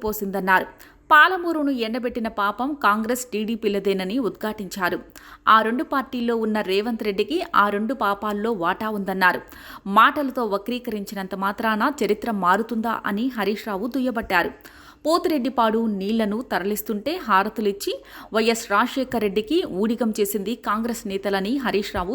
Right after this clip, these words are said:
చెప్పుకొచ్చారు. చంద్రబాబుకు ఊడిగం చేసినా నరేంద్ర మోదీకి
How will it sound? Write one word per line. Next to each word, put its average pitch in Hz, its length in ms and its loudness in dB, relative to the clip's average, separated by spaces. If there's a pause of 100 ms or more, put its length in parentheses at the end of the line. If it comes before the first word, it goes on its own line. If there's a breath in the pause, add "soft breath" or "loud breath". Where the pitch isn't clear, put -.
చెప్పుకొచ్చారు. 196 600 0 (520 loud breath)
చంద్రబాబుకు 233 560 2 (140)
ఊడిగం 220 360 0
చేసినా 247 300 -4 (460 loud breath)
నరేంద్ర 349 400 2
మోదీకి 247 340 0